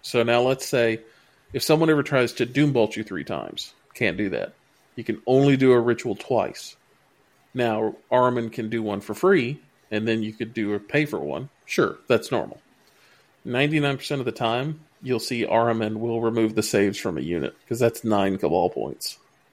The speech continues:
So he'll remove it, and he's usually with a unit of ten Flamers. It's, it's funny, like, the ten Flamer brick was, like, all the rage at the start of the tenth edition, then it went away, and now it's back.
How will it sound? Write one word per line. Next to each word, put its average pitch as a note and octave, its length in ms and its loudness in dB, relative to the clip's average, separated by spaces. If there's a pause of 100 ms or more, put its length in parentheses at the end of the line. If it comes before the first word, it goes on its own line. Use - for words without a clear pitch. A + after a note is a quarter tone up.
(1300)
So A2 220 0
he'll C3+ 200 6
remove B2 340 2
it, G#2+ 140 2
and A2+ 140 -4
he's A#2 180 -4
usually A#2+ 280 -2
with A#2 200 2
a A2 60 6
unit A2 320 0
of G2+ 100 0
ten A#2 220 0
Flamers. G#2+ 640 -2 (840)
It's, B2+ 140 -2
it's C3+ 200 0
funny, A#2+ 260 0
like, G#2+ 180 0
the B2+ 100 0
ten D#3 220 2
Flamer C#3 360 2
brick A#2+ 300 0 (540)
was, A#2 200 0
like, A2 160 2
all A#2+ 160 4
the C3 80 4
rage B2+ 300 2
at - 40 -2
the - 60 -8
start C#3+ 240 0
of C3 60 0
the C3 60 -2
tenth C3+ 360 -4 (260)
edition, C3 480 -2
then A#2 120 -2
it G2 80 -2
went A2 120 0
away, B2+ 520 2 (480)
and A#2 100 -2
now A2 160 4
it's - 100 -6
back. - 420 -6